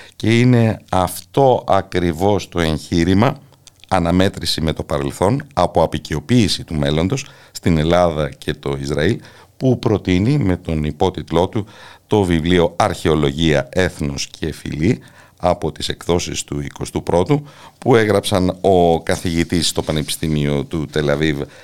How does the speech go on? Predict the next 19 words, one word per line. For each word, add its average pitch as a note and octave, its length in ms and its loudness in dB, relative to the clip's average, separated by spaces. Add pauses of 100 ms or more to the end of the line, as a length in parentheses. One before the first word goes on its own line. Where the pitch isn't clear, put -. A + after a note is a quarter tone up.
(140)
Ράφαελ D#2 600 -2
Γκρίνμπεργκ, A2+ 440 2 (460)
και - 100 -2
ο C#3 80 4
καθηγητής A2+ 720 0
Αρχαιολογίας F#2+ 840 2
και F2+ 260 -2
Νεοελληνικών E2 640 -2
Σπουδών F#2 400 -2
στο D#2+ 120 -6
Πανεπιστήμιο D#2+ 680 -2
Μπράουν F2 400 2
των D#2+ 120 -6
Ηνωμένων D2+ 600 -2
Πολιτειών, D#2+ 460 -4 (320)
Γιάννης E2+ 560 0
Χαμηλάκης, E2 840 -2
τον G#2 180 0
οποίο G2 460 0